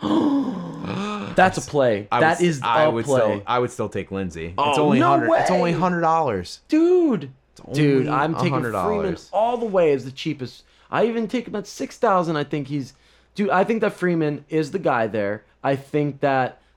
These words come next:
Speaker 1: the Broncos are gonna have a little bit, who did they play last week? Seattle? Yeah, they played
Speaker 2: Yeah.
Speaker 1: Seattle.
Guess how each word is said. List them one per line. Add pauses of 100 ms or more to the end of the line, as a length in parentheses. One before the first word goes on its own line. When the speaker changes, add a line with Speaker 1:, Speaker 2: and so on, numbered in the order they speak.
Speaker 1:
the
Broncos
are
gonna
have
a
little
bit,
who
did
they
play
last
week?
Seattle? (880)
Yeah,
they
played
Speaker 2:
Yeah.
Speaker 1:
Seattle.